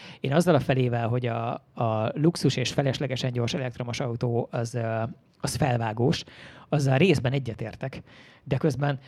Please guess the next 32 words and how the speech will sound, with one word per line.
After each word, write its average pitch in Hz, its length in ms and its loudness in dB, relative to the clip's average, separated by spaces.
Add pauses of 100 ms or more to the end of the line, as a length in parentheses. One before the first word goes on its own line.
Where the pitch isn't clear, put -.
van 185 120 4
ennek 147 200 2
az 139 100 -2
egésznek 127 420 -2
egy 131 100 -4
másik 131 340 -4
fele. 123 180 -6
Ezt 117 120 -6
ne-, 160 80 0
egyébként 147 380 -2
mi 160 120 0
kommentben 127 480 4
is - 60 -6
nagyon 123 160 -2
sokszor 127 320 -8
meg 123 160 -8
szoktuk 127 300 -6
kapni, 143 220 -4
hogy 123 100 -2
micsoda 139 280 -4
szánalmas 110 680 -8 (260)
pojácáskodás 117 840 -4
már, 123 180 -2
hogy 120 140 -2
azzal 120 240 -2
mented 117 300 -8
meg 113 140 -8
a 113 60 -4
világot, 110 420 -4
hogy - 60 -10
akkor 123 160 -8
megveszed 117 400 -6